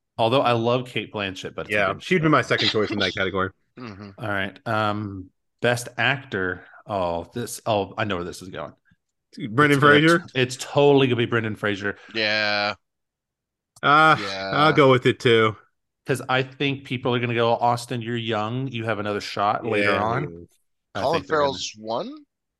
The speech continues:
Speaker 3: already, or
Speaker 2: Well, Billy Nye is
Speaker 1: I don't know if he,
Speaker 2: we
Speaker 1: I mean,
Speaker 2: love
Speaker 1: it's
Speaker 2: Billy
Speaker 1: an,
Speaker 2: Nye.
Speaker 1: they're all amazing. Everyone's amazing in this role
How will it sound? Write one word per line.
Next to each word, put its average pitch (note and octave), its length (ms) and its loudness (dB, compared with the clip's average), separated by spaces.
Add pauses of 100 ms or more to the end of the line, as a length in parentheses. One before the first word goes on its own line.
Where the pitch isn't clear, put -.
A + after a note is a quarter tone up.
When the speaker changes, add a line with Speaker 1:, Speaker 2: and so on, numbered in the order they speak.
(180)
Speaker 3:
already, B3 480 -6
or C#3+ 280 -8
Speaker 2:
Well, A#2+ 160 2
Billy F#3 280 8
Nye D3 360 4
is G2+ 420 4
Speaker 1:
I - 40 -8
don't A#2 200 0
know G#2 140 2
if - 100 -12
he, G#2 180 -8
Speaker 2:
we C3+ 60 -8
Speaker 1:
I C#3 60 0
mean, D#3+ 120 6
Speaker 2:
love A3 100 2
Speaker 1:
it's G3 160 4
Speaker 2:
Billy F3+ 100 4
Speaker 1:
an, D3 100 2
Speaker 2:
Nye. - 100 -12 (300)
Speaker 1:
they're C3+ 280 4
all B3 200 4
amazing. F#2 520 -8
Everyone's C3+ 480 0
amazing A#2 380 -4
in F2 100 -12
this F2 220 -12
role E2+ 500 -2